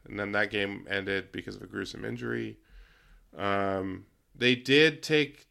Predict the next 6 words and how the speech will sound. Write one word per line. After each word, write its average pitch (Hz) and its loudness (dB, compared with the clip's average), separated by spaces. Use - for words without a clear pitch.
two 139 -2
of 117 0
three - 0
from 110 -2
Utah, 107 0
um, 98 -6